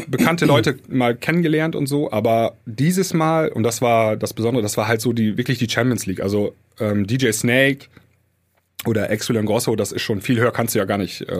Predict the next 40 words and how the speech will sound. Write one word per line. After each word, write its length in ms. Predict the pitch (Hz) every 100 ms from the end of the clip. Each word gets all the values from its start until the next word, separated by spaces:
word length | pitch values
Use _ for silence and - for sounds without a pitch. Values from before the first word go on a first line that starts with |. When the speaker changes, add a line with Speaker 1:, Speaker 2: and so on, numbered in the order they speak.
| 90
Speaker 1:
Ja, 100 | 117 120
ja, 40 | 107
genau. 340 | 98 95 92 104
Speaker 2:
Leute 240 | 107 110
noch 80 | 95
Speaker 1:
Also 120 | 95
Speaker 2:
kennenlernen. 280 | 110 110 90
Also 120 | 101
gibt's 180 | 107 110
ja 60 | 113
wirklich 200 | 113 117
nur 100 | 107
noch 140 | 101 - -
die 100 | 98
anderen 280 | 117 107 101
da, 200 | 98 92
die 140 | 101
ich 60 | -
gerade 300 | 98 95 -
aufgezählt 500 | 104 104 - 98 -
hab, 140 | -
David 220 | 95 90
Guetta, 280 | 101 95 90
Martin 260 | 92 90 95
Garrix 220 | 98 95
und 80 | 98
so, 140 | 98 92
Hardwell. 340 | 95 107 98 - - - - - - - _
Speaker 1:
Ja. 120 | 101 98
Speaker 2:
Ähm, 420 | 98 95 92 107 _ _ _ _ _ _ _
und, 280 | 117 104 98 - - -
ähm, 520 | 107 101 101 98 95 -
das 560 | 113 123 151 - - - -
war, 520 | 117 127 127 123 - - _ _ - - - _ _ _ _
das 280 | 120 131 170
ist 180 | 175 -
halt 180 | 123 -
auch 160 | 110 - _ _ _ - -
an 120 | 110
diesem 640 | 135 156 135 120 117 175